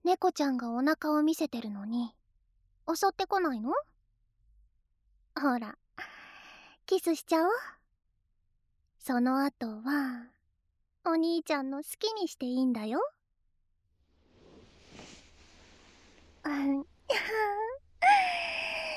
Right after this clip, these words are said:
まえた。<laughs> 引っかかった。騙してないし。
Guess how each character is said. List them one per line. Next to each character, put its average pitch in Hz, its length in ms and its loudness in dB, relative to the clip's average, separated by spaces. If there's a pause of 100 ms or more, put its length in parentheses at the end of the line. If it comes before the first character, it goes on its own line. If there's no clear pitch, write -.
(600)
ま 427 260 6
え 403 60 2
た。 453 120 4 (2000)
<laughs> 269 60 2
引 254 60 6
っ - 20 2 (120)
か 320 140 6
か 311 160 6
っ 311 60 4 (100)
た。 262 80 4 (1500)
騙 254 480 2
し - 100 -8
て - 160 -2
な 262 240 0
い 339 100 2
し。 - 240 -6